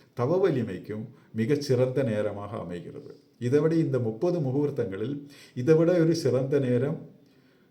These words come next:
கிடையாது என்பதுதான் உண்மை. மிகப்பெரிய, மிகச்சிறந்த நேரம். சிறந்த நேரங்கள் இருக்கலாம், மிகச்சிறந்த நேரம் இதைவிட ஒன்று கிடையாது என்பது உண்மை. ஆக, சிறப்பாக தவம் செய்வதற்கான நேரம்.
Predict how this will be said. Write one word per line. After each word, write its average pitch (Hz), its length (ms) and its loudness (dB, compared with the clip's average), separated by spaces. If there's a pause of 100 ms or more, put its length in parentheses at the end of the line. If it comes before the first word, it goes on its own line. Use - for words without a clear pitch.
கிடையாது 170 640 6
என்பதுதான் 123 520 2
உண்மை. 92 280 -6
மிகப்பெரிய, 165 600 2
மிகச்சிறந்த 170 680 4
நேரம். 113 300 -4 (260)
சிறந்த 165 380 2
நேரங்கள் 165 380 4
இருக்கலாம், 110 420 -2
மிகச்சிறந்த 156 600 2
நேரம் 131 400 -4
இதைவிட 131 440 4
ஒன்று 110 300 -4
கிடையாது 110 480 0
என்பது 95 320 -6
உண்மை. 87 340 -12 (480)
ஆக, 87 540 -8 (880)
சிறப்பாக 156 680 2
தவம் 143 400 -2
செய்வதற்கான 98 720 -2
நேரம். 82 340 -10